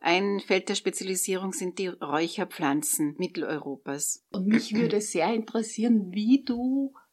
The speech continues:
Speaker 2: zu den Wildkräutern gekommen bist, wie da dein Weg war. Du hast Ethnologie studiert.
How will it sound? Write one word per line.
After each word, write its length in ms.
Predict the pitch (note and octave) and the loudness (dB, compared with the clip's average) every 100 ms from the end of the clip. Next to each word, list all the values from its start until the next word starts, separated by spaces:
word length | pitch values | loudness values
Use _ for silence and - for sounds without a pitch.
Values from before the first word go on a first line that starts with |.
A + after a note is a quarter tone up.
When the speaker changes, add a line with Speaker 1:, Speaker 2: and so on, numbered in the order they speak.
| _ | _
Speaker 2:
zu 160 | - A3 | -2 2
den 220 | A3 G3+ | 4 4
Wildkräutern 680 | A#3+ D4 - G#3 G#3 A3+ G#3+ | 2 -2 -2 0 0 -2 -4
gekommen 560 | G#3+ - B3+ B3 F#3+ | -4 0 6 6 6
bist, 400 | G3 F#3+ - - F#3 | -2 -4 -8 -12 -6
wie 160 | G#3 | -4
da 160 | A3 G#3 | -2 -2
dein 240 | G3+ G3 | 0 0
Weg 260 | G3+ G#3 - | 0 -2 -4
war. 140 | E3+ | -4
Du 120 | F#3+ | -4
hast 220 | F#3+ G3 - | -6 -8 -6
Ethnologie 720 | F#3+ F#3+ F3+ F#3 - A#3 C4+ | -6 -4 -6 -8 -4 0 0
studiert. 720 | - A#3+ A#3+ A3+ A#3+ A#3 | 0 -4 -2 0 2 2